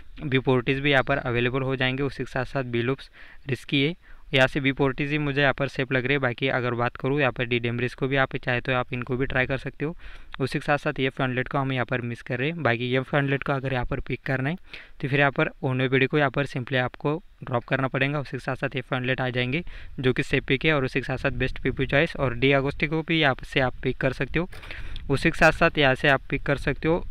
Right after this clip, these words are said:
डी डेमरी को। डी डेमरी भी यहाँ पर best pick मिल जाएंगे। अगर के लाउरा नहीं खेलते तो डी डेमरी को यहाँ पर अच्छा खासा time मिलेगा Ben से, तो इसलिए मैं यहाँ पर भी, अ, डी डेमरी के साथ जा रहा हूँ। बाकी अगर बात करूँ एसपी पीपी तो no doubt yes, हम best एसपी चॉइस आपकी आज के match के लिए जी Antigonio,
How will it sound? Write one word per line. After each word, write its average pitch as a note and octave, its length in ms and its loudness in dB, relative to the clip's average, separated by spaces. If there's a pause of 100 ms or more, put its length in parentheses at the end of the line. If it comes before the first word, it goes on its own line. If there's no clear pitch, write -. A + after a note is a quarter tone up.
(340)
डी B2+ 200 4
डेमरी B2+ 360 4
को। F#3 140 2 (420)
डी C3+ 120 6
डेमरी C#3 300 6
भी D#3 80 6
यहाँ D3+ 120 8
पर D3+ 160 4
best C3+ 260 0
pick D#3 160 0
मिल C#3 180 2
जाएंगे। C#3 240 2
अगर C3+ 180 2
के C#3 220 0
लाउरा C3+ 320 4
नहीं C3+ 180 -2
खेलते D3 240 0
तो D3+ 140 4
डी C3 180 4
डेमरी C3 300 2
को D3 100 2
यहाँ C3+ 100 2
पर C#3+ 160 2
अच्छा C#3 220 0
खासा C3+ 240 -2
time B2 240 0
मिलेगा B2+ 300 -2
Ben B2+ 220 -2
से, F#3 140 -4 (420)
तो D3+ 60 0
इसलिए D#3 200 2
मैं D#3 100 2
यहाँ D3+ 120 6
पर D3 160 2
भी, C#3 160 4
अ, C3+ 520 -4
डी C3 160 0
डेमरी C3 300 4
के D#3 100 0
साथ D3 180 0
जा C#3 180 0
रहा C#3 80 2
हूँ। D3 80 2
बाकी C3 260 0
अगर C3 200 0
बात B2+ 220 -4
करूँ C#3 220 0
एसपी C3+ 260 -2
पीपी C#3 340 -2 (440)
तो C3+ 100 -2
no C3+ 260 4
doubt D#3 240 4
yes, C3+ 380 -2 (120)
हम B2 180 -2
best C#3 260 2
एसपी C#3+ 340 2
चॉइस C#3+ 280 0
आपकी - 260 -2
आज C3 240 -4
के - 80 0
match C#3 220 -2
के D3 100 0
लिए C#3+ 120 2
जी C3 100 2
Antigonio, C3+ 600 -2